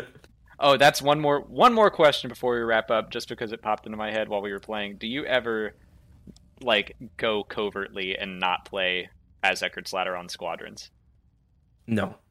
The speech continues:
Speaker 2: Oh, I always play as myself.
Speaker 1: That's, <laughs> uh, like, I have my, now I'm showing off my Steam name to everyone in the world, so there's me. But
Speaker 2: <laughs>
Speaker 1: uh, I usually play with just, that's my Steam name, and my Origin I D is Star Wars Explained.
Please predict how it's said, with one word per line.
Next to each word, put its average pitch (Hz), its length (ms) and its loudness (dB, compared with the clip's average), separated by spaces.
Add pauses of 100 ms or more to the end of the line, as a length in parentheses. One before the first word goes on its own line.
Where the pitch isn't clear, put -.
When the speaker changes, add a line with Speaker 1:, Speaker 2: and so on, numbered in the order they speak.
(120)
Speaker 2:
Oh, 107 120 2
I 104 80 2
always 98 180 0
play 104 160 -4
as 101 60 -2
myself. - 440 -6 (100)
Speaker 1:
That's, - 300 -2 (380)
<laughs> - 340 -20
uh, 120 220 4
like, 127 200 4
I 131 140 8
have 123 240 8
my, 107 300 2
now 104 220 0
I'm 95 100 0
showing 101 300 -4
off 95 180 -6
my 95 260 -4 (100)
Steam 104 360 -8
name 95 200 -6
to - 80 -6
everyone 92 280 -8
in 90 80 -14
the 90 80 -12
world, 92 260 -8
so 95 160 -8
there's 104 240 -10
me. 101 240 -10 (320)
But 107 300 0
Speaker 2:
<laughs> 180 240 0
Speaker 1:
uh, 131 160 0 (120)
I 104 440 2
usually 170 360 0
play 143 240 2
with 123 140 -2
just, 120 240 -4
that's 123 240 4
my 123 80 0
Steam 143 340 -6
name, 90 420 -6
and 98 380 -6 (260)
my 110 120 2
Origin 120 400 2
I 95 80 2
D 95 160 -6
is 90 100 -8
Star 92 200 -6
Wars 90 160 -12
Explained. 90 480 -12